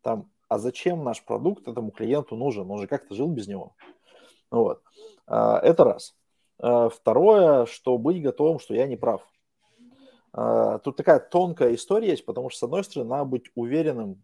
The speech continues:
в том, что ты делаешь что-то правильное. Потому что если у тебя нет такой уверенности, то клиенты не будут покупать, э, у тебя не возникнут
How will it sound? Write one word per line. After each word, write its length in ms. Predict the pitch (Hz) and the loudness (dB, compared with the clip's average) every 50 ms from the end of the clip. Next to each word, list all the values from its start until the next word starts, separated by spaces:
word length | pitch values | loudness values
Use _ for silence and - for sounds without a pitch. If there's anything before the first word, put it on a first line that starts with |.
| _ _ _ | _ _ _
в 80 | _ | _
том, 200 | _ - 127 131 | _ -6 -6 -4
что 140 | - - 107 | -6 -8 -10
ты 100 | - 107 | -8 -6
делаешь 360 | 98 107 117 123 120 113 107 | -2 2 4 4 4 4 2
что-то 280 | - - - 117 - 110 | -2 -6 -6 -4 -4 -4
правильное. 540 | - - 120 117 110 104 98 87 - - _ _ _ _ _ _ _ _ _ | -2 0 2 2 0 0 -4 -10 -14 -18 _ _ _ _ _ _ _ _ _
Потому 180 | _ - 113 107 | _ -14 -12 -8
что 120 | - 113 | -6 -6
если 120 | 113 113 110 | -6 -4 -4
у 20 | |
тебя 120 | - 123 | -6 -4
нет 160 | 120 123 120 - | -2 -4 -4 -6
такой 240 | 104 - - 123 | -8 -8 -4 0
уверенности, 580 | 147 190 208 202 170 127 - - - 104 101 - _ _ _ _ _ _ _ _ | 2 2 2 2 0 -4 -10 -10 -10 -10 -10 -10 _ _ _ _ _ _ _ _
то 160 | - 113 104 | -2 -2 -2
клиенты 460 | - - 117 143 180 214 202 196 175 | -2 -2 0 2 2 2 0 -2 -4
не 80 | 160 156 | -6 -4
будут 280 | 147 143 147 143 139 - | -4 -2 -2 -2 -2 -4
покупать, 640 | 139 117 - 120 110 - 127 123 120 117 117 - - | -6 -6 -6 -4 0 2 2 4 2 0 -2 -4 -6
э, 380 | 104 104 104 104 104 104 104 | -6 -4 -4 -6 -6 -6 -6
у 60 | 104 98 | -8 -6
тебя 160 | - 110 104 | -6 -6 -6
не 140 | 104 107 107 | -4 -6 -6
возникнут 480 | 113 110 117 131 117 - 107 107 - | -6 -6 -8 -10 -12 -10 -12 -12 -10